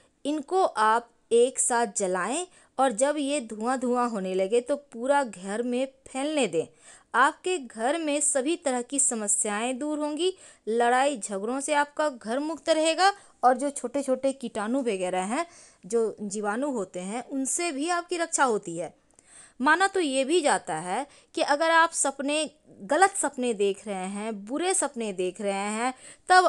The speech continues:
आप इनसे बचने के लिए, कई बार आपने देखा होगा, लगातार लोग बहुत ख़राब ख़राब सपने देखते हैं, रात रात भर सो नहीं सकते हैं, तो उनसे बचने के लिए भी आप तेजपत्ते का प्रयोग कर सकते हैं।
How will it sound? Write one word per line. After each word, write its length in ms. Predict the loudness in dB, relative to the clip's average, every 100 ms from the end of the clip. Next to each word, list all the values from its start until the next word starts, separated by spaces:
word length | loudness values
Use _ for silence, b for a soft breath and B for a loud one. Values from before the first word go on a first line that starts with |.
| 4
आप 280 | 4 4 2
इनसे 380 | 0 0 0
बचने 480 | -2 -2 -2 -2 -2
के 180 | 0 0
लिए, 200 | 2 2
कई 180 | 2 2
बार 140 | 2
आपने 240 | 0 -2 -4
देखा 300 | -4 2 2
होगा, 440 | 2 0 0 0
लगातार 520 | 0 0 0 0 2
लोग 280 | 2 0 -2
बहुत 280 | 0 0 -2 -4
ख़राब 280 | 2 2 2
ख़राब 220 | -2 -2
सपने 280 | -4 -6 -4
देखते 300 | -4 -4 -4
हैं, 60 |
रात 200 | -2 -2
रात 140 | -4 -4
भर 120 | -6
सो 300 | -6 -2 0
नहीं 160 | 0
सकते 320 | -2 -6 -8 -12
हैं, 200 | -12 -16 B B B
तो 100 | -4
उनसे 320 | -2 0 0
बचने 360 | 2 0 0 -4
के 160 | -4 0
लिए 140 | 0
भी 100 | 2
आप 160 | 0 0
तेजपत्ते 420 | -6 -6 -4 -2
का 120 | -2
प्रयोग 340 | 0 0 0 0
कर 100 | -2
सकते 360 | -2 -4 -4
हैं। 140 | -6